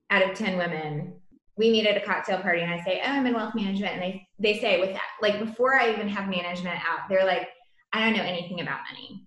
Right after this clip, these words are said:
Like, I know nothing about money." And it, it, it's almost like the, it's, it's like our gut reaction as a force <laughs> field to, like, not talk about it because we're in the South. But really, I was thinking back, I'm like,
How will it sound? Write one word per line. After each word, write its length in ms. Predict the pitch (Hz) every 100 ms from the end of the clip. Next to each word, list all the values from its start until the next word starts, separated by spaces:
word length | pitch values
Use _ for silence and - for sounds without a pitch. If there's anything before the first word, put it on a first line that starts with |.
| -
Like, 240 | 202 202 208
I 80 | 220
know 100 | 226
nothing 380 | 208 254 214
about 220 | 185 131 -
money." 180 | - -
And 120 | 208
it, 40 | 151 202 214 196
it, 100 | - - _
it's 180 | 240 240
almost 400 | 247 269 254 247
like 400 | 196 185 170 - - _ _ _ _ _ _ 208
the, 140 | 202
it's, 200 | 196 - - 220
it's 160 | 220
like 140 | 226 208
our 240 | 190 190
gut 320 | 175 175 -
reaction 840 | 196 175 147 139 - 220 220 226 226
as 260 | 190 185
a 120 | 190 190
force 300 | 180 180 -
<laughs> 20 |
field 280 | 269 277 254
to, 160 | 262 302
like, 340 | - 190 -
not 260 | 196 185 -
talk 200 | 170 175
about 240 | 202 214 220
it 180 | 214
because 240 | 190 190 190
we're 120 | 185
in 100 | 175
the 60 | 170
South. 460 | 160 156 214 330 - _ _ _ _
But 420 | 233 208 196 185 - - _ _
really, 600 | 208 247 311 254 208 190 -
I 120 | 202
was 80 | 202
thinking 340 | 202 240 220 202
back, 200 | 226 226
I'm 120 | 208
like, 180 | 180